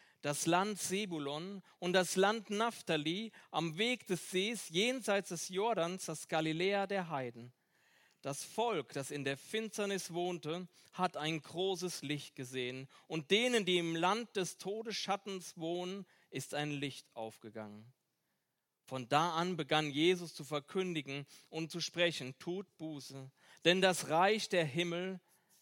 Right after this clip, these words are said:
ist nahe herbeigekommen.“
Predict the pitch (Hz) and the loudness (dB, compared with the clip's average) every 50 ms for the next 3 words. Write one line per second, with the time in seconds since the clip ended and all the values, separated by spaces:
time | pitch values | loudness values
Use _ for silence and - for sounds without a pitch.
0 | _ - - 147 135 - - - - 131 135 143 147 147 147 147 151 156 156 156 | _ -4 -4 -2 -2 -4 -8 -10 -8 -4 -2 -2 0 0 0 0 0 -2 -4 -6
1 | 147 _ _ _ _ _ _ _ _ _ _ _ - 147 156 151 135 135 127 127 | -10 _ _ _ _ _ _ _ _ _ _ _ -10 -8 -8 -6 -4 -6 -6 -6
2 | 127 120 110 113 104 _ - - 98 95 95 90 98 | -6 -8 -10 -12 -14 _ -16 -20 -20 -20 -20 -20 -20